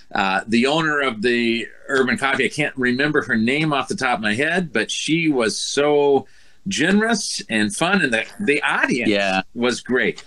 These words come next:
Speaker 1: It was a very
Speaker 2: Yeah.
Speaker 1: fun, lively
Speaker 2: Yeah.
Speaker 1: audience. So yes, I was bummed.
Speaker 2: Yeah,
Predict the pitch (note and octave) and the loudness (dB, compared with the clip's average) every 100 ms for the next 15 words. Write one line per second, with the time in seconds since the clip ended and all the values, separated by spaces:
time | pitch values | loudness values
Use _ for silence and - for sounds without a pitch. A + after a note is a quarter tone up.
0 | - C3+ B2 A2+ A2 F2+ F#2+ D3 C#3 D3+ | -6 -2 0 0 0 -2 -2 0 0 0
1 | E3 - - E3 D#3+ C3+ C3 C#3 C#3+ A2 | -2 -4 -2 0 0 -2 0 0 0 0
2 | G2+ G#2 F#2 E2 - - G2+ G2 D3+ D#3 | 0 0 -2 -6 -10 -4 -2 0 0 0
3 | - - - - - - C3 D#3+ D3+ - | -2 -8 -16 -20 -16 -2 0 2 0 -2
4 | D#3+ B2+ G#2 | -2 0 -2